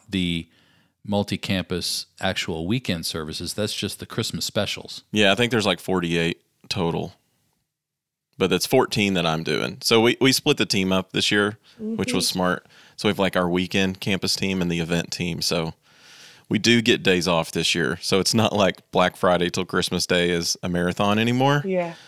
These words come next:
Speaker 2: which is nice. But, but yeah, so I got two more shows tonight.
Speaker 1: Wow, that's great. And then my Christmas season is actually light because my real sort of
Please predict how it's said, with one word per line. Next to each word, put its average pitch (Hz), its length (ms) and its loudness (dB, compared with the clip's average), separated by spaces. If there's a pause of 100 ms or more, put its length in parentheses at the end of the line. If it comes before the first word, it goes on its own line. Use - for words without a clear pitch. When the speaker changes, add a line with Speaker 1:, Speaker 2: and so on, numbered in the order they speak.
(140)
Speaker 2:
which 208 200 0
is 208 140 -2
nice. 123 420 0 (100)
But, 90 360 0 (880)
but 85 120 -2
yeah, 82 280 0 (100)
so 95 180 0
I 95 100 4
got 95 140 2
two 107 140 0
more 95 180 0
shows 87 260 -2
tonight. 87 360 -6 (1500)
Speaker 1:
Wow, 87 260 -4
that's 92 200 -8
great. 85 340 -8 (340)
And 95 100 -2
then 92 140 0
my 110 180 4
Christmas - 440 -4
season 90 400 -6
is 90 160 -6
actually 85 400 -6
light 92 540 -4 (440)
because 90 320 -4
my 98 140 0
real 92 500 -2 (300)
sort 90 260 -2
of - 300 -8